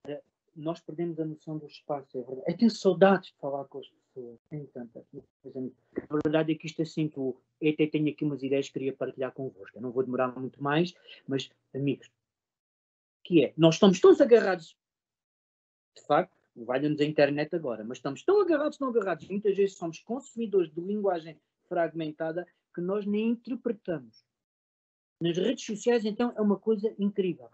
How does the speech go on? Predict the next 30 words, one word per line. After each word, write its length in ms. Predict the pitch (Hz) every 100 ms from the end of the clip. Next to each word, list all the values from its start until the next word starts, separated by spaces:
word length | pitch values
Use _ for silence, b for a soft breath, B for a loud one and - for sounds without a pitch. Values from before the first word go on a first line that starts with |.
| B -
Uma 220 | 202 208
pessoa 320 | - 285 269
põe 200 | 208 240
assim, 380 | 214 - 175 139 b _
"Hoje 520 | 160 226 247 247 240 B -
é 80 |
um 160 | 170 185
dia 240 | 165 208
triste, 600 | 214 180 175 156 - 127 b b
morreu 480 | 165 175 185 214 208
a 40 |
minha 260 | 202 196 190
avó, 380 | 180 160 151 127 _ -
mil 280 | 185 247 214
duzentos 480 | 196 170 220 185
e 100 | 180
trinta 320 | 190 233 233 233
clicam, 560 | 208 220 214 226 226 - _ _
gosto." 540 | 151 151 143 - - 107 _ _ _ _ _ _ _ _
Mil 180 | 208 240
duzentos 440 | 202 180 214 220 185
e 80 |
trinta 340 | 180 196 220 214
não 120 | 214
gramavam 600 | 208 196 196 202 190 202
a 40 | 190
velha 420 | 175 180 185 180
aqui 240 | 175 185
em 120 | 185
Beja. 440 | 180 165 170 165